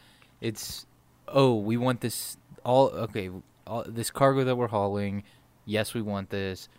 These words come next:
This new, or what, I believe he got,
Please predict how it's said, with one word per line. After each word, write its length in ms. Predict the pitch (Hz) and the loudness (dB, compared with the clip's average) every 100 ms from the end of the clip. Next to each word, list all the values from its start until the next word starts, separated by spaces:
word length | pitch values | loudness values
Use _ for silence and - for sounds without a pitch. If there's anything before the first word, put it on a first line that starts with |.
| _ _ _ _ - | _ _ _ _ -12
This 600 | 107 110 110 104 - - | -8 -4 -4 -4 -8 -10
new, 360 | 113 117 117 120 | -6 -2 0 0
or 340 | 120 117 113 98 | 2 2 2 0
what, 220 | 107 85 - - - - | -4 -4 -10 -20 -20 -12
I 60 | - | -10
believe 340 | 113 113 113 | -6 -4 -4
he 120 | - 117 | -4 -4
got, 380 | 113 107 104 | -2 0 -2